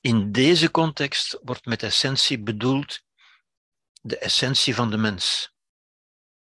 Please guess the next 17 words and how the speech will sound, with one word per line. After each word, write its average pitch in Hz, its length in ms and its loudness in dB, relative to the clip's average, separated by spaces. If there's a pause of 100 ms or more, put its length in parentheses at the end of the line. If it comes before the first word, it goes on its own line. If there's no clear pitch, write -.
Alsof 120 340 -6
de 113 100 -2
mens 120 420 0
een 127 180 -2
essentie 135 840 0
zou 120 420 -2
hebben. 120 400 -2 (720)
En 110 160 -6
Sartre 127 460 -2
zegt, 110 380 0
en 117 340 -4
Isaiah 107 400 0
Berlin 113 400 0
zegt 117 200 -2
dat 107 140 -6
eigenlijk 104 380 -4
ook, 151 220 -4